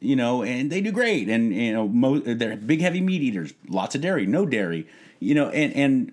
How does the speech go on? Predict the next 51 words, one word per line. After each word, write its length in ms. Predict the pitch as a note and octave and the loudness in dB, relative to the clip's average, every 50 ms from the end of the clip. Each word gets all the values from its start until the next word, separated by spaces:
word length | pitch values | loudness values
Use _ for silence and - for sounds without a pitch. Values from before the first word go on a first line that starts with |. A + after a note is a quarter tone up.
| _ - | _ 0
all 220 | C3+ C#3+ D#3+ F3+ | 2 2 4 2
over 200 | F#3 F3 F3 F#3 | 2 0 0 0
the 160 | F3 F3 F3 F3 _ _ - | 0 -2 -4 -8 _ _ -2
globe, 380 | G3 G#3+ G#3+ G3+ E3 C#3+ - - A2 A2+ A2 A2 | 0 2 2 2 0 -4 -8 -8 -8 -8 -8 -4
the, 540 | A2+ B2 B2+ B2+ B2 B2 A#2+ A#2+ A#2 - - - | 0 2 2 4 4 2 2 2 0 -2 -4 -8
the, 280 | - A2 A2+ A#2 A2+ G#2 | -10 -6 -4 -4 -4 -2
the 400 | E2+ A2+ A2+ A2 A2 G#2+ G#2 G#2 | -2 -2 -2 0 0 0 -2 -4
species 580 | - - - F3+ F#3 F#3+ - G3+ F#3 F3 D#3 | -4 -2 -2 0 0 2 2 0 0 0 0
of 140 | D#3 C#3+ C#3+ - - | -2 -2 -4 -4 -4
hu-, 200 | E3 D#3+ - - | -2 -2 -2 -2
Homo 200 | - - D#3 D#3 | -2 0 0 2
sapien 420 | C#3+ - E3 E3 D#3+ D#3+ C#3 A#2 A#2+ | 2 0 0 -2 -2 -2 -2 -2 -2
has 140 | B2+ A2+ A2+ | -2 -4 -4
been 160 | - A#2 A2+ | -2 -2 0
able 300 | A#2 B2 A#2+ B2 A#2 A2 | 0 0 -2 -2 -4 -4
to 220 | - - A#2+ G2+ | -4 -4 -4 -4
kind 240 | - - B2 A#2 G#2+ | -2 -2 -2 -2 -2
of 60 | F#2+ | 0
not 180 | A2+ A#2+ C3 C3 | 0 0 0 2
only 340 | B2+ B2+ B2 A#2+ A2+ G#2+ - - - - - - | 2 2 2 0 0 -2 -4 -10 -20 -20 -10 -2
tolerate 420 | - E3 D3+ D3 B2 G#2+ G2 G2 A2 | 0 0 2 2 0 0 0 0 -2
it, 140 | A#2 - | -2 -4
but 140 | - A2 E2+ | -4 -6 -4
figure 240 | - - C#3 B2+ C3+ | -2 -2 0 0 2
out 100 | B2 A#2 | 0 0
a 40 | A#2 | 0
way 160 | G#2+ A2+ A2 | 0 -2 -2
to, 120 | G2 G2 F#2+ - - _ - | -2 -2 -4 -6 -10 _ -8
to, 140 | - G#2 F#2+ - _ _ _ | -6 -6 -6 -8 _ _ _
to, 140 | - - G2 - _ _ _ _ _ _ - | -8 -8 -8 -10 _ _ _ _ _ _ -6
to 80 | C3 | -4
thrive. 420 | - - C4+ F4+ D#4 A2 F2+ - - _ - - - - - - - - - - | -2 -2 -2 -2 -4 -6 -8 -10 -14 _ -20 -20 -20 -20 -20 -20 -20 -18 -8 -2
Um, 360 | C3 C3 C3 B2+ B2 G#2+ G2+ | 0 2 2 2 2 0 -2
so 460 | - - D3+ B2+ B2 A#2+ - - - - | 0 0 2 2 2 0 -2 -4 -8 -6
you 200 | D3+ D#3 F3 F#3 | -2 0 0 2
do 320 | E3 E3+ A3+ C4+ C#4+ B3+ | 2 2 4 4 2 2
get, 400 | F3 D#3+ D3+ C#3 A#2+ - - - _ _ _ _ _ _ _ _ _ _ _ - | 2 0 0 0 -2 -4 -10 -20 _ _ _ _ _ _ _ _ _ _ _ -2
I, 220 | - E3 G3+ - - | 0 0 0 -2 -2
I 100 | - F#3+ | -2 -2
find 220 | G#3 - A3+ G#3+ F3 | 0 0 0 0 0
it 160 | C#3+ - - | -2 -4 -6
crazy 380 | - - D#3 D3+ C#3 C3+ A#2 A2+ | -4 -2 0 0 2 0 0 0
that, 180 | G#2 A#2 G#2+ G#2 | 0 0 -2 -2
of 80 | B2+ - | -4 -2
course, 240 | - F#3+ F#3+ F#3 | 0 -2 0 0
your 80 | - C#3 | 0 0
metabolism 760 | A#2+ G#2+ - - C3+ C3 C3+ B2+ A#2+ A#2 A2+ G2+ G2+ G#2 G#2 G2 | 0 -2 -4 -6 -8 -6 -4 -2 0 0 0 0 0 0 0 0
and 80 | G#2 | 2
your 100 | G#2 G2+ | 0 0
body 400 | F#2+ - A#2 A2+ A2 G#2+ G2+ G2+ | 0 0 0 0 0 0 0 -2
internally, 680 | F#2+ F2+ - - - A2+ G#2 G2+ F#2 F2 E2+ E2 - | -2 -2 -4 -4 -4 -2 -2 0 -2 -2 -4 -6 -8